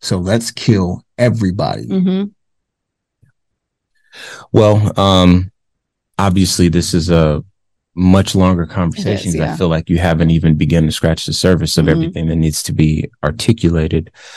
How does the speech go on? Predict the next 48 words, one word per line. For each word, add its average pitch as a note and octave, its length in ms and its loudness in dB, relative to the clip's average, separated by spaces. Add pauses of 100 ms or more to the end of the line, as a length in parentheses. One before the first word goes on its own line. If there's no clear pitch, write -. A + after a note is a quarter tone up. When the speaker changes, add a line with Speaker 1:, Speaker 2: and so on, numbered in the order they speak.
(220)
Speaker 3:
Um, D#2+ 680 4 (480)
are F2 140 4
you F2 240 6
on E2 160 4
social E2+ 340 -2
media? F2+ 420 4
Do, F#2 120 -2
I, E2+ 240 0
I E2 60 2
know G2 100 6
you F#2 120 4
have E2 120 -4
your D#2+ 100 -6
book. D#2 180 -6
I D#2 40 -8
w-, D#2 200 -4
I - 60 -14
wanna D#2+ 140 -4
make D#2 160 -4
sure D#2+ 160 -4
that - 80 -2
you - 80 -4
plug E2 220 -2
your D#2 100 -2
book, D#2 220 -6 (400)
but E2 200 0
are E2 80 -2
you E2 60 0
on E2+ 80 0
social F#2 300 2
media? F#2+ 160 4
Anything A#2 320 4
like F2 240 0
that E2 200 0
Speaker 2:
I G2 100 -4
Speaker 3:
where F2+ 40 -4
Speaker 2:
am. E2 300 -8
Speaker 3:
you're F2 80 -6
following? E2+ 340 2
So - 220 -4
please F#2 220 2
share - 180 -4
with F2+ 100 -2
Speaker 2:
I F#3 120 0
Speaker 3:
us. F#3 40 4
Speaker 2:
am. D#3 220 0
Um, E3+ 460 0
I'm F3+ 280 0